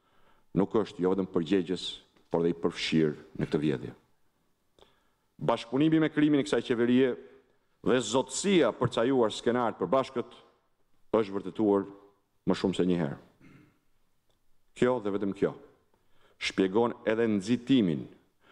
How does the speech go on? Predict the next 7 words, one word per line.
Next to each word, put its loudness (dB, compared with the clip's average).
për 0
të -2
mbuluar 2
këtë -2
aferë 0
të 0
tmerrshme -4